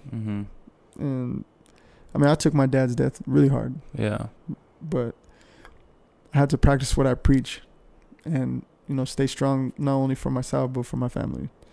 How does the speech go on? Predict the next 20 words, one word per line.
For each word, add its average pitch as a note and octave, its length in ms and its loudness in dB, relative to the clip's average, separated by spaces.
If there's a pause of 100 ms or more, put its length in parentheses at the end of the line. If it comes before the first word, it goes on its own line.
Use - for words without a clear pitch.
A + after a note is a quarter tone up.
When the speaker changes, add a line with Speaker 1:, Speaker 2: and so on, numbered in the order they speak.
Speaker 1:
Yeah. G#2+ 280 -2 (500)
Speaker 2:
And B2+ 140 -2
then A2+ 480 0 (120)
Speaker 1:
What, A2+ 240 4
what, A2 240 4
what G#2+ 240 6
helped G#2+ 260 2
you G#2 240 4
the G2 80 -2
most, F#2+ 560 -2
like, F#2+ 160 -2
throughout F#2 320 0
that, F#2+ 240 -2 (680)
that - 160 -6
time? F#2 340 0 (3500)
Speaker 2:
I - 60 -6
would C#3+ 120 -4
say B2+ 540 2 (1500)
just C#3+ 160 -4
music. F3 340 2